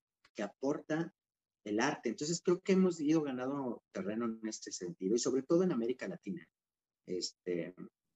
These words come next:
eh, mucho también sirvió como esta parte de poder, eh, considero yo, mucho sirvió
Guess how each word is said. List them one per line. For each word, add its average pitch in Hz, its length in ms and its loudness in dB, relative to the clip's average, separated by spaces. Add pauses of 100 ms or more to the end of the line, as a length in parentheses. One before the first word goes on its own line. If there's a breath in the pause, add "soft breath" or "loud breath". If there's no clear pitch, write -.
(460)
eh, 104 260 -12
mucho 165 360 4
también 143 300 2
sirvió 127 380 2
como 120 200 -2
esta 120 180 -8
parte 110 340 -6
de 104 120 -4
poder, 98 400 -4 (720)
eh, 92 420 -10
considero 120 580 2
yo, - 200 0 (200)
mucho 131 240 0
sirvió 139 300 -2